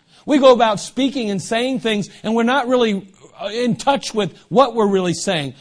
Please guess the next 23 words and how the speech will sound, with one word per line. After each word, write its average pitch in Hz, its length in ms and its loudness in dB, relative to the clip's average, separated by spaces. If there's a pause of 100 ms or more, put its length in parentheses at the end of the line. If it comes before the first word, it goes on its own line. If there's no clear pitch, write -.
We 233 180 0
embellish, 196 580 0
or 190 100 0
we 196 140 -2
say 233 300 -2
things 226 280 -4
that 202 100 -2
aren't 220 300 -2
really 269 320 -4
true, 214 420 0
or 190 180 2 (200)
we 220 400 -2 (160)
exaggerate. 151 1200 -6 (580)
Those 196 160 -12
are 165 100 -6
lies. 156 800 -10 (920)
Those 156 160 -10
are 170 80 -4
lies. 147 520 -10 (1200)
You 233 120 0
know, 214 100 2
you 208 160 2
had, 185 300 0